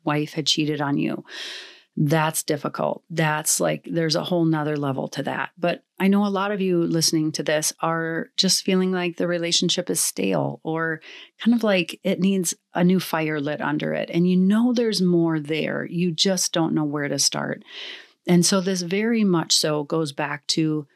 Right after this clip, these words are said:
you have to start working on you, because great case scenario,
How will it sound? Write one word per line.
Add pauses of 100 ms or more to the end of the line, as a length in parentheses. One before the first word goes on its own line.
(240)
you
have
to
start
working
on
you, (320)
because (340)
great
case
scenario,